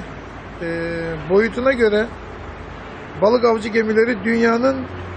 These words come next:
en verimli balık avlama gemileridir. Boyutuna göre.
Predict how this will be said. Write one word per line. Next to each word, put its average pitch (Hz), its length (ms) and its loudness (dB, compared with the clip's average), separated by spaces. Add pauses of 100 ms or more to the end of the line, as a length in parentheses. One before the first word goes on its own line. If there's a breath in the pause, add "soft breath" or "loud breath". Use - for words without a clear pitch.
(420)
en 254 300 2
verimli 233 480 2
balık 233 220 4
avlama 220 360 4
gemileridir. 196 640 0 (440)
Boyutuna 226 440 4
göre. 165 240 0